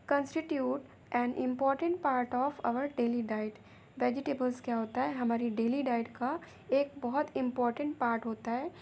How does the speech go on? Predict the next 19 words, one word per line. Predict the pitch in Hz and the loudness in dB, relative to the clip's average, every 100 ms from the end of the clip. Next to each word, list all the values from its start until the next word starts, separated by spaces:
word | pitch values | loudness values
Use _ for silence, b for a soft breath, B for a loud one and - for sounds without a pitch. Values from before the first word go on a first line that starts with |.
| B B - | B B -2
जो | 247 | 0
कि | 247 277 | 2 -2
हम | 254 233 | -2 0
लोग | 262 294 254 | 0 -2 0
डेली | 247 247 | 0 2
यूज़ | 240 233 226 | 0 0 -4
करते | - 220 220 226 | -4 -6 -6 -8
हैं। | 240 240 - B B B B - | -8 -10 -14 B B B B 0
Some | 320 339 | 4 6
vegetables | 339 262 254 254 247 285 - | 4 4 2 0 2 0 0
such | 247 233 | -2 -2
as | 262 294 - 247 | -2 -2 0 0
cauliflower | 233 233 240 240 269 - | 2 0 0 0 -2 -2
and | 233 240 247 | -4 0 0
pumpkin | 240 247 311 294 | 0 -2 -2 0
are | 247 254 - | 0 -2 -2
eaten | 247 247 240 277 - B B 240 | -4 -2 -4 -4 -10 B B 2
only | 240 247 262 | 4 2 2
after | 226 226 - | 0 0 -2